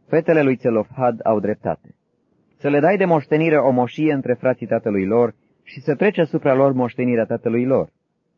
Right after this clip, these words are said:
Iar copiilor lui Israel să le vorbești și să le spui: Când un om va muri fără să lase fii, să treceți moștenirea lui asupra fetei lui.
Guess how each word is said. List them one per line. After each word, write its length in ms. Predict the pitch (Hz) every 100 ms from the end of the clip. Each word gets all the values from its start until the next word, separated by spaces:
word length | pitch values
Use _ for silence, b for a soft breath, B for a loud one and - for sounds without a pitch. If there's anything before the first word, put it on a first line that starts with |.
| _ _ _ _
Iar 220 | 107 135 143
copiilor 500 | 156 202 214 190 160
lui 160 | 160
Israel 420 | 147 165 170 160
să 100 | -
le 100 | 143
vorbești 460 | 127 135 139 151 _
și 100 | 139
să 100 | 127
le 100 | 123
spui: 380 | - - 107 76 _ _ _ _ _ _ -
Când 200 | 151 147
un 140 | 160
om 200 | 220 214
va 140 | 170
muri 280 | 160 151 151
fără 240 | 139 170 151
să 120 | 139
lase 300 | 131 123 113
fii, 340 | - 117 - _ _ _
să 140 | - 127
treceți 400 | 175 202 185 147
moștenirea 500 | 143 - 139 139 123
lui 200 | 120 127
asupra 340 | 110 98 104
fetei 340 | 104 98 117 135
lui. 260 | 117 73